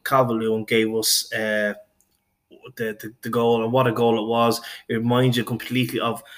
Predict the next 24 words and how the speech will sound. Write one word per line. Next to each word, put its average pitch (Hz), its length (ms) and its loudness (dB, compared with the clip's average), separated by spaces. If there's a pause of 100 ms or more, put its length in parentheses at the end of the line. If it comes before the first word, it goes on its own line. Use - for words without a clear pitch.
(140)
what 127 240 2
Duncan 127 260 2
Ferguson 131 720 2 (420)
has 117 160 -2
done 127 200 2
over 120 200 4
the 120 140 -2
years 123 540 2 (640)
at 120 140 0
the 120 80 0
club, 123 280 4
and 113 140 0
it - 20 0
looks 127 260 0
like 120 160 2
his 127 200 0
tutelage 127 440 2
is 113 240 -2 (280)
working 120 360 2
well 117 240 4
with 110 140 -2
Dominic 113 300 0
Calvert-Lewin. 117 640 0 (440)
Um, 120 600 4